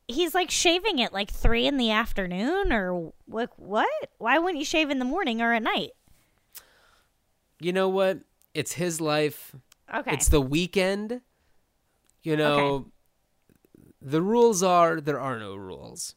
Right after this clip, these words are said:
Speaker 1: Yeah, I was like, maybe he worked second shift and he had to shave before he went to work.
Speaker 2: Maybe. Anyway, he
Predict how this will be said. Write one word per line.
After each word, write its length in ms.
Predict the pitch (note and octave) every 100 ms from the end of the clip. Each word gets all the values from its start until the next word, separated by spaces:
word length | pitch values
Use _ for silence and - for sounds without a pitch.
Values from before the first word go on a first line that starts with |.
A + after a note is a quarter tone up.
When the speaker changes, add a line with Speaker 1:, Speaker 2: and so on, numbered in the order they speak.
| _
Speaker 1:
Yeah, 180 | C4+ C#4
I 40 |
was 80 | A#3+
like, 120 | A#3+ G#3+
maybe 240 | A#3 D4+
he 120 | E4
worked 220 | D#4 D#4
second 380 | - A#3+ A#3 A#3
shift 360 | - A#3 G3 -
and 100 | F3+
he 80 | F#3
had 140 | G3
to 60 | G3
shave 300 | - F3+ G3
before 300 | G3+ - F#3
he 80 | F3
went 160 | F#3
to 80 | F#3
work. 360 | E3 E3 - - - _ _ _
Speaker 2:
Maybe. 540 | D3+ D3+ C#3+ A#2 G#2 -
Anyway, 640 | F#3+ F#3+ D3 C3+ B2 A#2 - _
he 540 | - F#3 F3 D#3 D3+